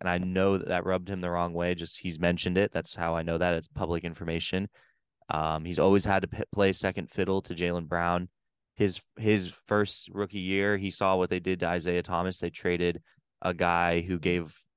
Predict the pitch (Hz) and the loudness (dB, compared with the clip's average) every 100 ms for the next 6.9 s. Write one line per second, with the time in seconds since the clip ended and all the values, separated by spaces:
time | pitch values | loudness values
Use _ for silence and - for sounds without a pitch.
0 | - 95 95 101 95 90 - 90 85 - | -6 -2 -2 -4 -4 -4 0 0 -2 -4
1 | 90 85 - 92 92 98 - _ _ _ | -2 -2 -2 0 2 0 -4 _ _ _
2 | - 98 90 90 80 _ _ - 90 87 | -2 2 4 2 -2 _ _ -8 -4 -2
3 | 104 113 _ _ _ _ _ - 95 - | -2 -4 _ _ _ _ _ -8 -2 2
4 | 92 90 90 92 92 90 90 - 87 85 | 4 4 2 0 0 -2 -2 0 0 2
5 | 87 92 98 107 92 - 85 90 87 87 | 0 -2 -2 0 0 0 -6 -4 -2 -2
6 | 87 90 92 92 95 101 85 85 87 | -2 -4 -4 -2 0 0 0 0 0